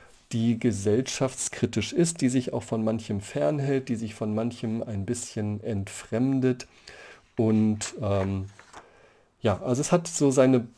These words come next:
Ambivalenzen, zwei Seiten des Pietismus, könnte man sagen. Ich hoffe, das hat euch jetzt ein bisschen geholfen, den Pietismus etwas einzuschätzen, jetzt mit diesem Begriff etwas anfangen zu können,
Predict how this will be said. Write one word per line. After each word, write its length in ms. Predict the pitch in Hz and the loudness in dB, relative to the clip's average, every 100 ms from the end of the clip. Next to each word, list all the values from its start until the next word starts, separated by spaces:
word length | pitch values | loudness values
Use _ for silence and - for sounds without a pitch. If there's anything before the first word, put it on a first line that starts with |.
| - - | -18 0
Ambivalenzen, 1300 | 123 127 123 107 101 104 113 131 - - 123 117 120 _ | 4 4 4 4 4 6 4 2 -2 2 2 2 -6 _
zwei 460 | - - 101 107 107 | -6 -2 0 0 -2
Seiten 720 | 101 101 110 - 113 104 98 - - _ - | 0 0 0 0 0 0 -2 -8 -20 _ 0
des 260 | 104 - | 0 -2
Pietismus, 960 | - - 101 98 - 104 101 98 - - | -6 -4 -2 -2 -4 -4 -4 -4 -4 -4
könnte 300 | 104 98 107 | -4 -2 -4
man 200 | 95 95 | -4 -4
sagen. 360 | 101 85 131 - _ _ _ _ - - - _ _ _ _ _ _ _ _ _ _ _ | -6 -6 -10 -18 _ _ _ _ -18 -18 -18 _ _ _ _ _ _ _ _ _ _ _
Ich 140 | - | 6
hoffe, 220 | 190 196 | 8 10
das 180 | 175 165 | 6 6
hat 140 | 165 165 | 4 2
euch 160 | 160 | 2
jetzt 160 | 160 160 | 2 4
ein 140 | 131 | 4
bisschen 440 | 135 - - 151 139 | 4 0 2 4 4
geholfen, 840 | 117 95 117 165 180 - 170 165 | 4 4 4 4 4 4 6 6
den 200 | 135 131 | 6 4
Pietismus 920 | 131 131 123 123 165 165 147 147 139 - | 2 4 4 4 -4 -2 4 4 4 0
etwas 640 | 127 - 123 117 - - | -4 0 2 2 0 -2
einzuschätzen, 760 | 120 143 - 139 - 127 - | -2 0 -2 -2 -2 -4 0
jetzt 200 | 123 120 | 12 12
mit 140 | 123 123 | 12 8
diesem 260 | - 120 | 4 2
Begriff 520 | 110 - 101 165 165 - | 0 -2 0 0 0 -2
etwas 380 | 135 - 117 104 | -2 2 0 0
anfangen 600 | 117 143 - 139 131 131 | -2 -2 -2 0 0 -2
zu 180 | - 127 | -4 -4
können, 460 | - 127 131 127 | 0 2 2 0